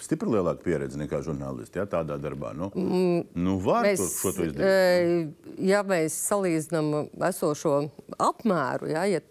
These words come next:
Speaker 2: ja mēs runātu par pāris, nu, labi, desmit tūkstošu uzņēmumiem, mēs runājam vismaz par trīsdesmit tūkstošu uzņēmumiem.
Speaker 1: Kas maksā aploksņa algas?
Speaker 2: Eh, jā. Kuros, par kuriem ir aizdomas. Tāpēc, eh, tas ir aizdomas, jā, tāpēc,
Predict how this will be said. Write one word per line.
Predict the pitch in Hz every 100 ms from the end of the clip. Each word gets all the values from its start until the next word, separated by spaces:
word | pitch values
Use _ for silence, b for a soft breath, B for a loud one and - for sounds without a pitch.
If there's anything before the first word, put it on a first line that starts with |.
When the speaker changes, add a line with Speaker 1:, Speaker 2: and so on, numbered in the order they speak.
| 190
Speaker 2:
ja |
mēs | 214 196 277
runātu | 330 233 175 175 170
par | 175 160
pāris, | - 233 269 277 - - -
nu, | 196 185 151
labi, | 156 147 139
desmit | 214 - 147
tūkstošu | 147 - - 156 143
uzņēmumiem, | 143 - - -
mēs | 196 233
runājam | 247 233 185 160 156 143 156 -
vismaz | 151 - 170 -
par | 143
trīsdesmit | 165 180 147 131 131 135
tūkstošu | 143 123 117 151
uzņēmumiem. | 147 - 69 76 -
Speaker 1:
Kas | - 110
maksā | 127 - 120
aploksņa | 120 104 82 101 92
algas? | 151 143
Speaker 2:
Eh, | -
jā. | - - _ _ _ - _ -
Kuros, | 180 165 143
par | - 160
kuriem | - 185 151 143
ir | 165
aizdomas. | 151 123 139 156 - - B B B
Tāpēc, | - 208 220 180 170 - -
eh, | 208 165
tas | 233 294
ir | 294
aizdomas, | 370 320 185 170 143 139 -
jā, | 170
tāpēc, | 190 220 190 151 -